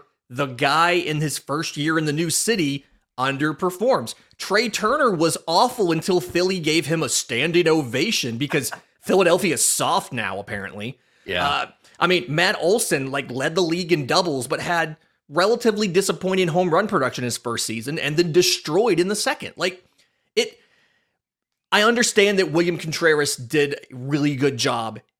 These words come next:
Speaker 1: in, uh, in Milwaukee. I
Speaker 2: Mm-hmm.
Speaker 1: think that Contreras was never a great defensive catcher. The Brewers have that, have that Brewers devil magic when it comes to catchers. They made him into a good defender behind the plate.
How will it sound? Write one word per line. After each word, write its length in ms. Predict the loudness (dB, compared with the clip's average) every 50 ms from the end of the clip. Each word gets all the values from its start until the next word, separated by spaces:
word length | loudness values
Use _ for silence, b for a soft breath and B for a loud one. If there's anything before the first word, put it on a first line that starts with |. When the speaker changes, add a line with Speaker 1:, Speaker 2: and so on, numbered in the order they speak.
| _ _
Speaker 1:
in, 400 | -2 0 0 0 -2 -4 -6 -8
uh, 340 | -6 -6 -4 -4 -6 -6 -8 -12 _ _
in 220 | -4 -4 -4 -2 -2
Milwaukee. 720 | -2 -2 -2 -4 -4 -6 -6 -8 -10 -14 -20 -20 _ _ _ _ _ _ _
I 120 | -4 -2
Speaker 2:
Mm-hmm. 60 | -2 -4
Speaker 1:
think 460 | -2 0 0 0 0 -2 -8 -12 -4
that 320 | -2 0 0 0 -2 -4 _ _ _ _ _ _ _ _ _ _ _ _ _ _ _ _
Contreras 460 | 0 0 2 2 2 2 2 2 2
was 120 | 0 -2 0
never 460 | -2 0 2 2 2 2 4 4 4
a 100 | 2 2
great 380 | 0 0 0 0 0 -4 -8
defensive 480 | -4 -4 -4 -2 -2 -4 -4 -4 -8 -6
catcher. 480 | -4 -4 -4 -2 0 0 0 0 0 -2
The 60 | -6
Brewers 360 | -4 -2 -2 0 0 0 0
have 180 | 2 0 0 0
that, 240 | 0 -4 -4 -4 _ _
have 220 | -6 -4 -4 -2 0
that 180 | -2 -4 -2
Brewers 280 | -4 -4 -2 -2 -2 0
devil 280 | 0 0 2 2 0 0
magic 360 | 0 -2 -2 -2 -4 -6 -6
when 80 | -8
it 60 | -8 -6
comes 200 | -6 -6 -6 -6
to 40 |
catchers. 380 | -4 -4 -4 -4 -4 -6 -8 -6
They 180 | -4 -2 -2 0
made 340 | 2 2 2 2 4 2
him 260 | 0 0 0 0 0 -2
into 340 | -4 -4 -4 -4 -2 0
a 100 | 0 -2
good 480 | -2 -4 -4 -2 0 0 0 -2 -4 -8 -16 _ _ _ _ _ _ -2
defender 420 | -2 -2 0 -2 -2 0 0 -2
behind 380 | -2 -2 -2 0 -2 -2 -2 -6
the 60 | -10
plate. 340 | -8 -4 -4 -4 -4 -6